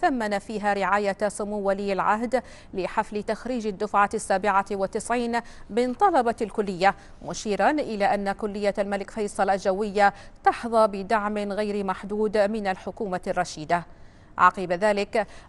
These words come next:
ألقيت كلمة الخريجين ألقاها الخريج ركان العطوي،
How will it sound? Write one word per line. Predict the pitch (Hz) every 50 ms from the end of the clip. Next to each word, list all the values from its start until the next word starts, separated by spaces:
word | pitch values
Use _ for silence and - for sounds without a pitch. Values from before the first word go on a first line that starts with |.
| -
ألقيت | - 381 294 - - 262 240 220 220 226 220 - 247
كلمة | 202 185 - - 233 220 214 202 202 202 190 -
الخريجين | 220 190 - - 220 208 202 202 202 185 - 214 226 269 311 294
ألقاها | 240 190 196 190 - 220 208 190 202
الخريج | 185 - - 214 190 196 202 208 190 226
ركان | 202 202 202 196 190 - 240 208 208 202 -
العطوي، | 196 190 180 214 254 - - 196 190 202 202 202